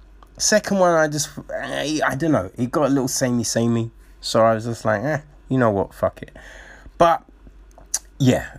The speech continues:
I, there was a sale on an Audible, and shit was cheap, and so I was like, "You know what? I need some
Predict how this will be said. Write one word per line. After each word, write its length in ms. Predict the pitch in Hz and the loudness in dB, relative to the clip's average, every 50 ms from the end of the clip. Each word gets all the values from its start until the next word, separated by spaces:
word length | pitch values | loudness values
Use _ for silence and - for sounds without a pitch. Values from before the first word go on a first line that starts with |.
| - - | 0 2
I, 80 | - 135 | 2 2
there 320 | 131 135 - - 135 143 | 2 0 -2 2 2 4
was 140 | 143 139 135 | 4 4 2
a 40 | 131 | 0
sale 400 | - - - 160 151 147 135 131 | 0 0 2 2 2 2 2 2
on 140 | 131 127 120 | 2 2 2
an 140 | 113 117 | 2 2
Audible, 560 | 113 107 101 95 95 87 85 95 90 90 90 - - - - - - | 2 0 0 -2 -4 -4 -4 -4 -4 -4 -6 -10 -16 -20 -14 -4 2
and 920 | - 104 104 104 101 101 101 101 101 101 98 95 90 - - - - - 113 139 135 | 4 4 4 4 4 0 -2 -2 -2 -4 -4 -6 -6 -8 -10 -10 -10 -10 -10 -8 -6
shit 240 | 127 - - 175 - | -6 -2 -2 0 0
was 140 | 123 120 - | -2 -4 -4
cheap, 360 | - - 123 113 110 104 - - - | -4 -2 0 0 0 -2 -4 0 2
and 280 | 110 110 110 107 107 | 2 2 2 0 -2
so 120 | 107 123 113 | 0 0 0
I 20 | |
was 140 | 110 104 107 | 0 2 0
like, 160 | 104 95 - | -2 -2 -2
"You 100 | - 151 | -4 -4
know 120 | 165 165 160 | -4 -2 -2
what? 280 | 147 147 147 139 - - - - - - - - - - - | -2 -2 -2 -2 -4 -6 -10 -12 -12 -12 -12 -16 -20 -8 -4
I 80 | - 143 | -2 0
need 260 | 165 180 180 160 135 | 2 2 2 0 -2
some 560 | - - 147 135 131 123 117 113 107 101 104 | 0 2 2 4 4 2 2 0 -2 -4 -8